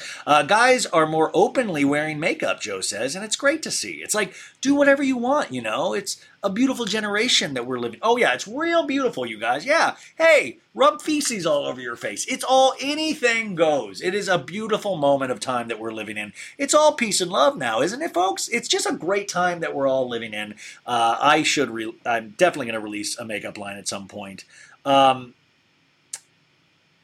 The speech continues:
then they go into, like, favorite red carpet looks, and I just, I don't even care. But I thought that was interesting. I saw that before I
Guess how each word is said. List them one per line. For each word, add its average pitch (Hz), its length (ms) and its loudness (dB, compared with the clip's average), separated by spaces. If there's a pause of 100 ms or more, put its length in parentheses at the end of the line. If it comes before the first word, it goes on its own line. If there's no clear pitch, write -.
(280)
then 175 280 2
they 147 100 2
go 123 200 2
into, 113 160 -6
like, 107 180 -2
favorite 104 240 -8
red 101 200 -8
carpet 107 280 -8
looks, 101 240 -6
and 101 80 -4
I 98 80 -2
just, 90 260 -8
I 107 80 -6
don't 90 200 -8
even 87 180 -16
care. 90 200 -10
But 110 120 -6
I 127 80 -2
thought 185 240 4
that 170 120 4
was 143 120 0
interesting. 131 320 -2
I - 20 -2
saw 143 240 4
that 143 140 6
before 123 240 -2
I 120 120 0